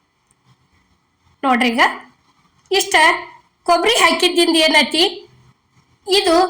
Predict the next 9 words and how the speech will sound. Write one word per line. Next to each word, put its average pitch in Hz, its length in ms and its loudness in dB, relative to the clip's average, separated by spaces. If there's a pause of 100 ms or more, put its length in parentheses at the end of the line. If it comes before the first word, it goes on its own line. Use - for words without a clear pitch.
(920)
ಎಲ್ಲ 311 220 2 (140)
ಕಡೆ 349 140 2 (140)
ಆದ್ದಿಂದ 392 380 2 (840)
ಇದು 349 100 0 (100)
ಯಾಲಕ್ಕಿ 349 380 0 (100)
ಪುಡಿ 302 160 -2 (100)
ಐತ್ರಿ. 269 260 -2 (1400)
ಈ 339 80 0
ಯಾಲಕ್ಕಿ 311 320 2